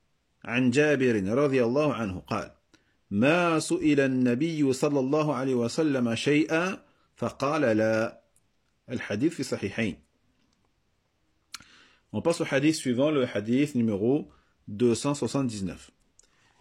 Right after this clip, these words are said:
Il dit l'imam, rahimahullah, Qabisa nous a rapporté et a dit, Sufyan, et Sufyan al-Thawri,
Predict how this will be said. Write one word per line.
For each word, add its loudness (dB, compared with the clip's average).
Il -2
dit -2
l'imam, 2
rahimahullah, -2
Qabisa 0
nous 2
a 4
rapporté -2
et 2
a 2
dit, -4
Sufyan, -4
et -12
Sufyan -8
al-Thawri, -4